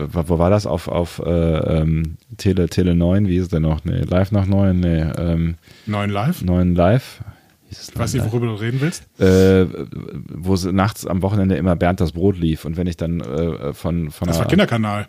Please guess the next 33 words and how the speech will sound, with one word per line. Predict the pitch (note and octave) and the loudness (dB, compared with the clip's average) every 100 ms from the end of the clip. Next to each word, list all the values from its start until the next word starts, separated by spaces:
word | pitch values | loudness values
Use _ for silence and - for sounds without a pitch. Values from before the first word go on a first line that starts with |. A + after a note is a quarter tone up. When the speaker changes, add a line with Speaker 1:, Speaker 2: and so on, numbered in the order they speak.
| - | -6
Speaker 1:
War | E2+ | -4
das | - | 0
Kinderkanal? | D3 C#3+ F#2 F2 A2+ D#3 _ _ _ _ _ A#2 | 2 2 2 2 0 -4 _ _ _ _ _ -14
Speaker 2:
Ja, | G#2 | -12
klar. | - A#2+ G#2+ - | -10 -10 -12 -14
Speaker 1:
Es | - | -2
war | G2 | 0
großartig, | - A2 G2 E2+ F2 | 2 4 4 2 2
wenn | F#2+ | 0
ich | |
dann | F#2+ E2+ | 0 -2
irgendwie, | F#2 F#2 F2+ F2 | -2 0 2 2
äh, | - F2 D2+ | 2 0 0
auf | D2 | 0
einer | F2+ F2 | -2 0
Festivität | F#2 - F2+ F#2+ G2+ | -2 -2 -2 2 0
gewesen | F#2+ F#2+ F#2 F2+ | 2 2 2 2
bin | F#2 | 2
und | F2 F2 | 0 0
dann | F2+ | 2
mir | F2+ F2+ | 2 2
noch | E2+ | 0
eine | F2 | -2
schnelle | - F#2 F2 | 0 0 0
Pizza | F#2 - F2 | 0 0 0
in | F2 | 2
den | |
Backofen | F2+ C2+ E2+ F#2+ | 0 0 -2 -2
geschoben | E2 F2+ F2+ | 0 0 2
habe | F2 | 2
morgens | F2 F2 F2 | 0 0 -2
um | F2 | -2
fünf | F#2 F#2+ | 0 0